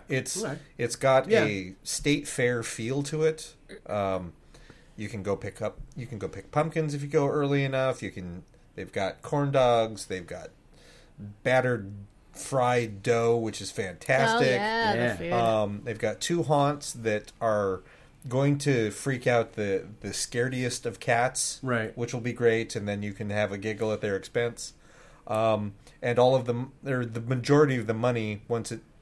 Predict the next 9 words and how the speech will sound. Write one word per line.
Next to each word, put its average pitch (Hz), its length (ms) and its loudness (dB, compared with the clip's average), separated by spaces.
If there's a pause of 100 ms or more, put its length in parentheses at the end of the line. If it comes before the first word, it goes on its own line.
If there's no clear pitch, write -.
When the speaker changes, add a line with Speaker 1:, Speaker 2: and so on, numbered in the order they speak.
Speaker 1:
it's 120 240 -8
paid 120 380 -4
for 101 500 -2
what 107 180 -4
the 90 100 -4
haunt 135 280 -2
costs, - 560 -4 (480)
goes 113 380 2
to 110 500 -2